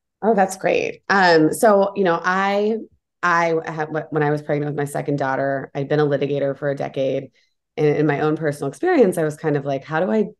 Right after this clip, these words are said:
do this and parent?" And my husband travels all the time. We don't live near family. I think this is a, something a lot of, of, of people experience as they're navigating caretaking, whether it's of kids or their own parents and, you know, their work years.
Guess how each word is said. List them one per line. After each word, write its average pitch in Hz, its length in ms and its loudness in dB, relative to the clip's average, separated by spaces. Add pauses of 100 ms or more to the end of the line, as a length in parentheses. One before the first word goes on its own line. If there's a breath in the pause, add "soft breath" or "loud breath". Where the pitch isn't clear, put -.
do 151 260 -2
this 120 580 -8 (240)
and 143 500 0 (180)
parent?" - 480 -6
And - 120 -2
my 139 100 2
husband 143 320 2
travels 143 300 0
all 139 100 4
the 135 60 -2
time. 135 240 -6
We 135 80 -4
don't 139 180 -4
live 135 140 -4
near 135 160 -6
family. 147 420 2
I 139 60 -4
think 135 180 -4
this 131 160 -6
is 127 100 -4
a, 127 200 -4 (420 soft breath)
something 147 300 4
a 139 40 2
lot 131 220 2
of, 131 240 0 (160)
of, - 220 -4 (120)
of - 260 -6
people 143 280 -2
experience 139 640 -2
as 135 160 -2
they're 139 340 0
navigating 139 880 -2 (140)
caretaking, 151 560 -2
whether 139 200 -2
it's 135 140 -10
of 135 240 -12
kids 143 320 2
or 135 60 2
their 131 140 0
own 175 160 2
parents 135 480 -6 (480 soft breath)
and, 131 540 2
you 147 60 -2
know, 131 280 -2
their 147 140 2
work 175 260 0
years. - 400 -6